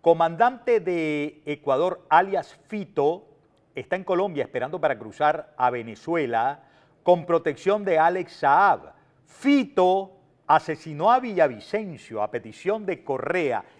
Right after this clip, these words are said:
y Saab, ahora a Maduro, lo protegerá. Lo protegerá. ¿Mm? Lo protegerá.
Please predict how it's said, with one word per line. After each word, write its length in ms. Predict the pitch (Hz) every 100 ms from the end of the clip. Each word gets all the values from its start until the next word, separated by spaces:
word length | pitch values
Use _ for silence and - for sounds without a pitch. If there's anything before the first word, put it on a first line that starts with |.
| _
y 120 | 190
Saab, 680 | - 196 190 254 202 131 160 _ _ _ _ _
ahora 480 | - 117 135 190 170
a 40 | 143
Maduro, 600 | 127 151 233 202 202 _ _ _ _ _
lo 460 | 113 135 165 220 220 - -
protegerá. 1040 | 143 139 - _ 185 147 143 123 95 64 _ _ _ _ _ _ _
Lo 440 | 104 147 208 202 - _
protegerá. 920 | 139 123 110 - 170 139 117 - 57 _ _ _ _ _ _ _ _ _ _ _ _
¿Mm? 240 | 135 190 262 _ _ _ _ _ _ _
Lo 240 | 120 147
protegerá. 640 | 135 135 127 107 98 67